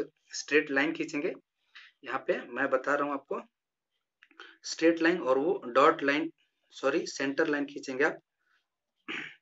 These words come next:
जिसमें मैं बताऊंगा अभी first angle और third angle का symbol कैसे बनता है। उसके बाद हम क्या करते हैं कि एक दूरी लेते हैं,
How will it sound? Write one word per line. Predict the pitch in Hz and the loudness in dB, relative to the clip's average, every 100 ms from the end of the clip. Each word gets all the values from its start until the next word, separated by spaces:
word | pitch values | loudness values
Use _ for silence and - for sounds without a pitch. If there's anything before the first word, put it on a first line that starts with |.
| _ _ _ _ _ _ _ _ - - _ 123 | _ _ _ _ _ _ _ _ -20 -20 _ -12
जिसमें | 123 151 151 | -6 -2 0
मैं | 156 151 | 2 2
बताऊंगा | 139 135 139 143 | 2 0 2 2
अभी | 135 190 - - - | 2 0 -2 -12 -8
first | - 143 - 139 | -2 -2 -2 -6
angle | 139 151 170 | 0 4 4
और | 180 - | 4 0
third | 131 127 | -6 -4
angle | 127 135 | 0 0
का | 131 | -2
symbol | - 127 147 160 | -4 -4 -2 -2
कैसे | 123 123 | -2 -2
बनता | 131 127 131 | -4 -4 -6
है। | 170 - _ - - - | -8 -10 _ -16 -10 -6
उसके | 131 - | 0 6
बाद | 170 160 | 6 6
हम | 151 | 4
क्या | 151 | 4
करते | 147 - 180 | 2 0 -4
हैं | 175 | -2
कि | 151 | -2
एक | 151 | -2
दूरी | 143 151 | -4 0
लेते | 165 147 147 | 0 0 -2
हैं, | 180 | -8